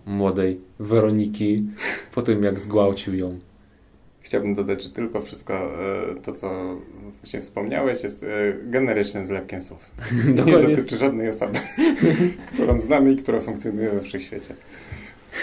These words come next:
Speaker 1: No, musisz teraz powiedzieć takim szybkim radiowym głosem.
Speaker 2: Wow, muszę poćwiczyć. Zdecydowanie. Za dużo, mm, zdecydowanie.
Speaker 1: Nie, no, <laughs> no wszystko jest, wszystko, co chciałem powiedzieć, to wszystko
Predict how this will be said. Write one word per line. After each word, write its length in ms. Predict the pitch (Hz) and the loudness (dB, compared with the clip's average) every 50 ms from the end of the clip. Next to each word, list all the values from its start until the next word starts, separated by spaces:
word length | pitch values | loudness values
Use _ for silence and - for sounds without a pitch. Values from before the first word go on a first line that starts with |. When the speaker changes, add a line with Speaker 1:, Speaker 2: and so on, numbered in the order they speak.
| - - - - - - - - - - - - - - - - - - | -10 -10 -14 -16 -16 -18 -20 -20 -18 -18 -18 -16 -12 -6 -4 -2 0 0
Speaker 1:
No, 120 | 107 107 | 2 2
musisz 180 | 113 113 110 - | 2 2 2 2
teraz 180 | 113 110 104 104 | 0 0 0 2
powiedzieć 240 | 104 104 101 104 | 0 0 -2 -2
takim 140 | - - 101 | -4 -4 -4
szybkim 260 | - 113 - - 107 | -4 -6 -6 -4 -2
radiowym 280 | 98 98 95 101 95 - | -2 0 0 0 0 -2
głosem. 300 | - - - - - - - - - - - - - | -4 -8 -12 -12 -14 -14 -16 -18 -20 -20 -20 -16 -4
Speaker 2:
Wow, 420 | - 117 113 107 104 98 - - - - - | 0 4 4 6 4 4 2 -2 -8 -14 -14
muszę 180 | 117 101 104 101 | -10 -8 -8 -8
poćwiczyć. 460 | - - - 101 101 - - - - - - - _ - | -10 -10 -8 -8 -8 -8 -10 -12 -14 -16 -20 -20 _ -10
Zdecydowanie. 680 | - 107 104 - 110 101 104 95 98 98 95 95 95 95 - - - _ - _ _ _ _ _ _ | -8 -8 -6 -6 -6 -4 -4 -2 -2 -4 -4 -4 -8 -12 -14 -20 -20 _ -20 _ _ _ _ _ _
Za 160 | 117 113 110 | -6 -4 -4
dużo, 340 | 101 101 101 104 104 92 - - - | -4 -2 -2 -2 -2 -4 -4 -8 -12
mm, 1000 | - 110 107 104 104 101 101 101 98 98 101 95 95 92 90 95 92 90 90 92 90 - _ _ _ _ - _ _ _ _ _ _ _ _ _ | -10 -8 -6 -4 -2 -2 -2 -4 -4 -6 -6 -8 -8 -8 -8 -8 -10 -10 -12 -14 -16 -20 _ _ _ _ -20 _ _ _ _ _ _ _ _ _
zdecydowanie. 640 | 110 98 - - - - 117 113 101 104 98 95 98 - - - - - | -14 -14 -14 -14 -14 -6 -6 -2 0 0 0 0 -2 -6 -8 -8 -4 0
Speaker 1:
Nie, 320 | 123 131 135 139 135 127 120 | 4 8 8 8 8 8 8
no, 80 | 117 113 117 117 123 139 127 - 113 | 6 6 6 6 6 4 2 -2 -2
<laughs> 320 | 123 123 - - 127 - 175 | 0 4 6 6 8 8 10
no 120 | 175 508 | 10 10
wszystko 260 | - 208 - 539 494 453 | 8 10 10 10 10 10
jest, 120 | 508 587 605 571 | 10 10 10 10
wszystko, 260 | - 180 180 - - | 8 6 6 6 6
co 260 | - 247 277 - - | 8 10 10 10 10
chciałem 200 | 170 156 139 135 | 10 8 6 4
powiedzieć, 180 | 135 131 127 - | 4 2 0 -2
to 80 | - | -2
wszystko 180 | - - - | -6 -4 2